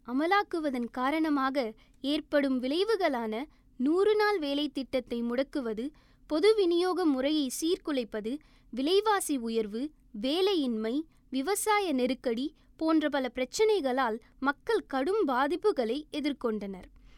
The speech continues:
அவற்றுக்கான இயக்கங்களை நாடு தழுவிய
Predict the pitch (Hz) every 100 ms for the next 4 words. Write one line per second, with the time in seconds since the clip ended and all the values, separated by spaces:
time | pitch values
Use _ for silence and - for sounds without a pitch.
0 | - - 233 254 269 - 254 240 226 233
1 | 349 - 440 349 285 302 269 - _ 233
2 | 226 269 330 349 349 359 415